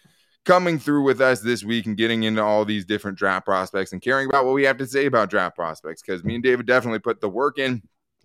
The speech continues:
We're not draft experts by any means, but we're gonna give you our true feelings on these guys, and I thought that we actually did that throughout the whole week, very genuinely. But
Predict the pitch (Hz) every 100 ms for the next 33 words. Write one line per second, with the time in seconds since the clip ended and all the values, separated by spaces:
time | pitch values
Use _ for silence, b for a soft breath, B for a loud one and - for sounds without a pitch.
0 | - 110 120 117 113 110 110 104 - 101
1 | - 98 101 95 95 95 - _ _ _
2 | _ _ 190 190 170 170 139 143 127 117
3 | 113 113 107 107 101 95 92 92 92 90
4 | 95 98 95 95 95 107 98 98 90 92
5 | 90 92 - 87 98 87 90 87 92 -
6 | 104 104 92 87 92 85 82 - 92 90
7 | 90 90 87 82 82 85 78 101 98